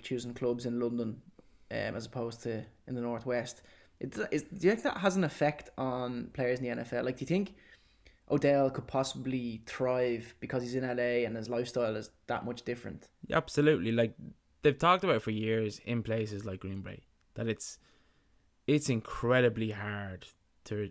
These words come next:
Speaker 2: attract free agents. And you gotta bear in mind, Green Bay has had Brett Favre straight
Speaker 1: Mm.
Speaker 2: into Aaron Rodgers. So they've had, like, look, the, you can argue the, the toss, but they're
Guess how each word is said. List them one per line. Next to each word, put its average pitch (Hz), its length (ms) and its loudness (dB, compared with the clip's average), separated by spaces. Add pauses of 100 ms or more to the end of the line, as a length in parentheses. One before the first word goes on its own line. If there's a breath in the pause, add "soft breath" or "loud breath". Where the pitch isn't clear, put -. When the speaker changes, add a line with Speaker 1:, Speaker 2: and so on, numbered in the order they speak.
Speaker 2:
attract - 460 -4
free 110 260 -2
agents. 104 320 -4
And 110 140 0
you 110 60 0
gotta 120 180 4
bear 117 120 2
in 110 60 0
mind, 107 160 -2
Green 113 180 0
Bay 107 140 2
has 98 120 -4
had 107 300 -4
Brett 107 200 -2
Favre 107 420 -4 (480)
straight 117 260 0
Speaker 1:
Mm. 113 40 0
Speaker 2:
into 107 520 -2
Aaron 104 200 -2
Rodgers. 101 280 -6
So - 100 -14
they've 120 180 2
had, 123 320 4
like, 117 400 0 (920)
look, 156 140 -4
the, - 160 0 (420)
you 123 80 -10
can 131 120 4
argue 151 340 4
the, 104 180 -6 (440)
the 101 100 -4
toss, 123 360 4
but - 160 -8
they're 123 120 0